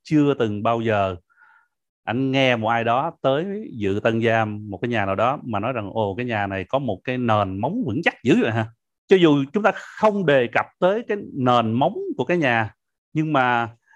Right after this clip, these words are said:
cái nền móng đó có quan trọng hay không? À, cái nền, cái móng của cái nhà nó rất là quan trọng, cho dù chúng ta không đề cập tới, bởi vì nó là mang tính chất quyết định cho cái sự tồn tại của cái nhà đó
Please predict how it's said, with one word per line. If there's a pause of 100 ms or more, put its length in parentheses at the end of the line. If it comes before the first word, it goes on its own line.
(200)
cái
nền
móng
đó
có
quan
trọng
hay
không? (500)
À,
cái
nền,
cái
móng
của
cái
nhà
nó
rất
là
quan
trọng,
cho
dù
chúng
ta
không
đề
cập
tới,
bởi
vì
nó (180)
là (240)
mang
tính
chất
quyết
định (180)
cho (360)
cái
sự (260)
tồn
tại
của
cái
nhà
đó